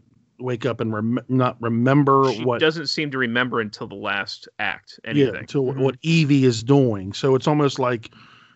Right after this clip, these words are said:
Speaker 1: you know, there are times where Evie takes over. And
Speaker 2: Well, I don't know. It seems like, no, it, no, 'cause I don't think so. 'Cause that would suggest that she's, like, leaving rooms and doing things. That's not what's happening. Evie is leaving her and doing things.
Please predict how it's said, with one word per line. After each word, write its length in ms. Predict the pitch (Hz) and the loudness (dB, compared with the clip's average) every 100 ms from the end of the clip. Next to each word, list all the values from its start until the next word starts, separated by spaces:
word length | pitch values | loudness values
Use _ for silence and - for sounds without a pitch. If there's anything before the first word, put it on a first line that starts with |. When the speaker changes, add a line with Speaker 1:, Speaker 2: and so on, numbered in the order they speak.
| _ _ | _ _
Speaker 1:
you 100 | 135 | -4
know, 260 | 127 110 110 | -2 -2 -2
there 180 | 123 123 | 0 0
are 80 | 117 | -2
times 460 | - 131 127 117 | 0 0 0 -2
where 460 | 123 120 117 107 110 _ _ 147 | -2 -2 -2 -4 -8 _ _ 0
Evie 480 | 143 127 123 113 - - | 2 2 0 -2 -8 -2
takes 300 | 131 117 143 | -2 0 2
over. 500 | 139 117 107 107 - _ _ _ _ _ - - - | 4 2 -2 -8 -10 _ _ _ _ _ -20 -18 -8
And 280 | 120 110 | -6 -4
Speaker 2:
Well, 100 | 110 220 | -2 0
I 20 | |
don't 160 | 247 | 0
know. 140 | 240 135 | 0 0
It 140 | - | 0
seems 220 | - 202 | 0 0
like, 100 | 196 208 | -2 -2
no, 100 | - | -4
it, 140 | 170 - _ - | -6 -12 _ -6
no, 240 | 208 180 | 0 0
'cause 160 | 131 117 | 0 0
I 60 | |
don't 160 | 160 147 | 0 0
think 140 | 165 | -6
so. 180 | - - | -4 -6
'Cause 240 | 135 127 - 131 104 131 | -4 -6 -6 -12 -12 0
that 200 | 156 202 | 2 2
would 140 | 202 | 0
suggest 460 | 170 135 135 131 143 | -6 0 0 0 -2
that 180 | 113 - | -2 -4
she's, 400 | - 160 156 139 | -8 -8 -4 -4
like, 160 | 117 | -4
leaving 320 | 117 135 131 | -2 -2 0
rooms 240 | 123 131 117 | 0 -2 -2
and 120 | 107 | 0
doing 220 | 135 123 | 0 0
things. 360 | - 92 - - - - - | -4 -12 -12 -20 -20 -20 -2
That's 220 | 143 - | 0 2
not 160 | 156 123 | 0 0
what's 120 | 120 | 0
happening. 360 | 147 131 107 - | -2 -2 -8 -10
Evie 380 | 151 165 160 123 | -8 -4 -4 -2
is 160 | 127 | -4
leaving 320 | 120 135 117 104 | -4 -4 -4 -6
her 500 | - 175 113 - _ _ | 0 2 2 0 _ _
and 160 | 117 110 | -10 -6
doing 240 | 110 82 | -6 -8
things. 400 | - - - - | -12 -16 -16 -20